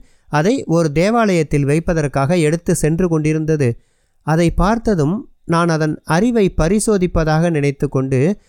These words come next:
அந்த சிறுவனிடம் சென்று நக்கலாய் கேட்டேன்,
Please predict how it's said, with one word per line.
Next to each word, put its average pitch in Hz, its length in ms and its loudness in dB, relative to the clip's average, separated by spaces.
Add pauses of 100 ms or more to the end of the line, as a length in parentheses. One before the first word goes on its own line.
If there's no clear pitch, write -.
(180)
அந்த 160 500 0
சிறுவனிடம் 208 680 0
சென்று 156 460 -2
நக்கலாய் 175 640 -2
கேட்டேன், 147 800 -2